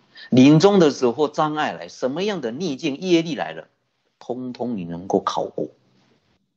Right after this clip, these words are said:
不然的话你是考不过的。所以你要锻炼，从这一刻开始你要锻炼，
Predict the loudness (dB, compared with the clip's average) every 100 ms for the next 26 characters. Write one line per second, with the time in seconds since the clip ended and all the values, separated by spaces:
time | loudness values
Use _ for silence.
0 | _ _ _ _ _ _ _ 6 6 4
1 | -2 -6 -4 -4 -6 -14 -8 -6 -6 -8
2 | -8 -10 -10 -12 -20 _ _ _ _ _
3 | _ _ _ _ _ _ _ _ _ -4
4 | -2 -2 -8 -8 -8 -8 -10 -16 -16 _
5 | -20 _ _ _ _ _ _ _ _ _
6 | _ _ _ -20 -12 -2 2 4 6 4
7 | 4 0 -2 -2 -8 -6 -10 -8 -8 -8
8 | -10 -10 -12